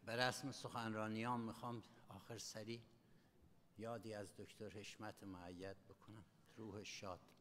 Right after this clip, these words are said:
دیروز بود، مختصر دربارش، گویا سال آینده می‌خوان براش جلسه بگیرن. استاد استادان ادب بود. مرد بزرگ بود،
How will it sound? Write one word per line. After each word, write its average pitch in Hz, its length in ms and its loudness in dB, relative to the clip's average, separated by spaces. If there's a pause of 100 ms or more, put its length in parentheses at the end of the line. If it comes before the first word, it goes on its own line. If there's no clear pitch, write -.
(1400)
دیروز 107 500 2
بود، 113 240 -2 (580)
مختصر 104 600 0
دربارش، 92 720 -2
گویا 127 260 2
سال 113 300 0
آینده 101 560 2
می‌خوان 101 380 -4
براش 90 440 -4 (800)
جلسه 98 480 0
بگیرن. 92 380 -6 (160)
استاد 113 560 2
استادان 95 800 -2
ادب 92 440 -2
بود. - 160 -18 (1120)
مرد 98 280 0
بزرگ 101 440 0
بود، 101 200 -4